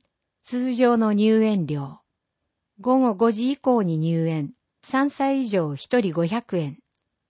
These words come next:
駐車料金、一台五百円。荒天により延期する場合があります。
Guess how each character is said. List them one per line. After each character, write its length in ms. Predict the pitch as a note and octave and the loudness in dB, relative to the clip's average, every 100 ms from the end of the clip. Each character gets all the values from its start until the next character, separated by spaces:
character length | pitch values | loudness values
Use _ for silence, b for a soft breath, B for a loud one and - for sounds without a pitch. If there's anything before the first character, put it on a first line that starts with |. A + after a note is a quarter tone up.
| _ _ _ _ | _ _ _ _
駐 220 | - C4+ C#4 | -6 -4 -2
車 200 | C#4 C4+ | -2 0
料 240 | C4+ C4+ | 2 0
金、 400 | - E3+ C#3+ F3+ - _ | -2 -6 -6 -8 -16 _
一 280 | G#3+ - C4+ | -12 -8 -2
台 220 | B3 G3+ | 0 0
五 160 | D#3 E3+ | 0 -2
百 300 | G3+ - G3+ | -2 -4 -2
円。 260 | D3+ C#3+ - _ _ _ _ _ _ - | -2 -6 -12 _ _ _ _ _ _ -8
荒 220 | B3 B3+ | -4 -2
天 280 | B3+ B3 A#3+ | 0 2 4
に 100 | A3+ | 2
よ 120 | G#3+ | 0
り 220 | G#3 - | -2 -6
延 200 | - B3+ | -2 0
期 120 | B3+ - | -2 -8
す 160 | B3+ | -4
る 120 | A#3+ | -2
場 220 | F3+ F#3+ G#3+ | 0 0 0
合 180 | A#3 | 0
が 160 | A3+ G#3 | 0 0
あ 60 | G3+ | -2
り 120 | F#3+ | -4
ま 160 | F3+ | -6
す。 300 | F#3 - - | -8 -12 -20